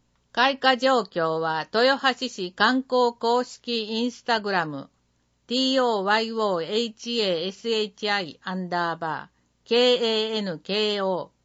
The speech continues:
ーで閲覧できます。イベント内容など詳細はお問い合わせください。問い合わせ、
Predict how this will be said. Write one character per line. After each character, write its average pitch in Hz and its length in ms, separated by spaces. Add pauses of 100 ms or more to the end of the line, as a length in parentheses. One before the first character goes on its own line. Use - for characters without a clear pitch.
(240)
ー - 60
で 208 260
閲 185 280
覧 170 260
で 151 140
き 139 120
ま 139 160
す。 - 220 (540)
イ 220 100
ベ 254 160
ン 277 100
ト 269 140
内 262 320
容 165 220
な 180 180
ど 147 180
詳 196 300
細 185 300
は 165 180
お 160 80
問 208 260
い 190 80
合 175 100
わ 165 120
せ 160 140
く 160 120
だ 147 160
さ 147 180
い。 135 100 (1000)
問 233 280
い 233 80
合 220 60
わ 208 180
せ、 170 320